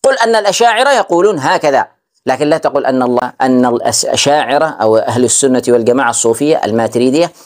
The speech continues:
يقولون بأن الله ليس في السماء. لا تقل هذا، أو لم يستوي على عرشه. لا تقل هذا لأنك كذاب، والكذاب ملعون بنص القرآن. إنما قل لا يقولون بأن الله في السماء بذاته.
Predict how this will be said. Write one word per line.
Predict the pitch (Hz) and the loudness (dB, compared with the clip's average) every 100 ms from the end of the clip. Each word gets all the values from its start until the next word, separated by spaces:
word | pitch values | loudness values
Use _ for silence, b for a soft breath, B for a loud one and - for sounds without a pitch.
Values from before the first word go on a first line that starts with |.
| B - | B -4
يقولون | 117 110 120 127 147 139 | -4 0 0 2 2 0
بأن | 120 131 127 | -2 0 0
الله | 117 123 131 135 - | 0 0 0 -4 -6
ليس | 107 117 135 - | -4 0 0 0
في | 113 110 | -4 -4
السماء. | - - 95 90 _ _ _ | -4 -4 -8 -12 _ _ _
لا | 117 | -6
تقل | 139 143 107 | -4 -2 -2
هذا، | 98 90 - _ B B 117 | -2 -4 -8 _ B B -2
أو | 113 | -2
لم | 117 131 135 | 0 0 2
يستوي | 123 - - 117 | 0 -2 0 0
على | 95 110 | 0 0
عرشه. | 98 95 - 90 | 0 -2 -6 -10
لا | 123 147 | -4 -2
تقل | 147 - 107 | -2 -6 -4
هذا | 98 | -2
لأنك | 95 92 117 120 117 | -2 -4 -2 -2 -2
كذاب، | 139 - 104 92 123 117 92 - _ _ _ | -4 -4 -6 -4 -2 -2 -4 -10 _ _ _
والكذاب | 113 101 101 98 127 - | -4 -2 -4 -2 -2 -2
ملعون | 120 113 170 | -4 -2 -2
بنص | 139 - - | -2 -2 -4
القرآن. | 104 107 92 85 _ B B B | -4 -4 -4 -4 _ B B B
إنما | 190 123 135 | 0 2 0
قل | 147 - 233 277 b b b | -2 0 -2 -2 b b b
لا | 165 190 | 2 2
يقولون | 156 139 156 185 | 2 0 0 0
بأن | 135 143 135 | 0 0 -2
الله | 135 143 147 | -2 -2 -2
في | 180 | -2
السماء | 165 - 139 165 - | -2 -2 -2 -4 -4
بذاته. | 110 110 127 120 107 101 131 131 | -2 2 2 2 0 -2 -2 -2